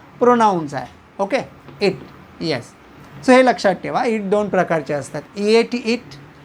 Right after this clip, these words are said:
ओके, आणि हा इट, आय टी, अवे. अवे म्हणजे दूर,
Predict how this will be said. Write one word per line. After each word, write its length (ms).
ओके, 160
आणि 200
हा 240
इट, 260
आय 160
टी, 280
अवे. 680
अवे 240
म्हणजे 260
दूर, 500